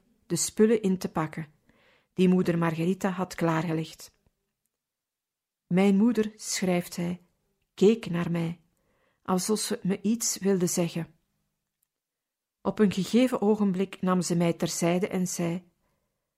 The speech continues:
'Giovanni, je hebt nu het priesterkleed aangetrokken en dat maakt me als moeder heel gelukkig. Denk er echter aan dat niet het kleed je siert, maar de deugd.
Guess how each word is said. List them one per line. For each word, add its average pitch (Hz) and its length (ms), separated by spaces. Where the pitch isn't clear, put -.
'Giovanni, 175 640
je 185 120
hebt 233 260
nu 214 280
het - 180
priesterkleed 208 720
aangetrokken 190 680
en 175 240
dat 233 360
maakt 180 320
me 175 100
als - 320
moeder 190 400
heel 175 340
gelukkig. 170 560
Denk 220 380
er 240 140
echter 180 400
aan 180 320
dat - 220
niet 226 220
het 151 200
kleed 185 420
je 240 100
siert, - 580
maar 160 320
de 180 120
deugd. - 540